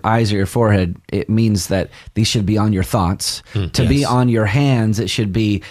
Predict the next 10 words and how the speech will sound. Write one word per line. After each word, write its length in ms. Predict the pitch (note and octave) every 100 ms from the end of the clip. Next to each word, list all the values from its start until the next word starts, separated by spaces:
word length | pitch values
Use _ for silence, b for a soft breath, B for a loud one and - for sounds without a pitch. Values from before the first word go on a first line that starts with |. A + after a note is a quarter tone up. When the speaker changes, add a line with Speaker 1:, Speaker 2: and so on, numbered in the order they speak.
| B -
Speaker 1:
uh, 300 | G#2+ G2 -
that 360 | G2 A2 G2+ F#2+
these 220 | B2 A2
are 100 | A#2
in 200 | A#2+ B2
your 180 | G#2+ G2+
actions. 720 | A#2 A#2+ - - F#2 B2 - - B B B _
And 140 | A#2+ A2
so 240 | C#3 B2
the, 320 | A2 A#2+ -